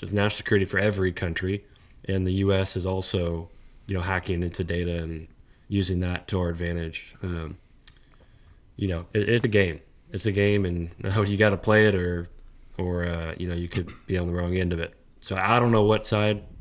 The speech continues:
you know, the United States should fall on, uh, but I don't want the United States to become a walled garden.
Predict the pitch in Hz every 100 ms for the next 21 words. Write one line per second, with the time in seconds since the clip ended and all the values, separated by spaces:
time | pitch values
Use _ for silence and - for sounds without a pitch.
0 | - - 107 104 98 98 95 104 95 -
1 | 95 95 98 98 107 110 - - - -
2 | - 101 90 92 98 90 110 107 104 95
3 | 92 92 - 95 85 - 95 87 87 87
4 | 98 90 78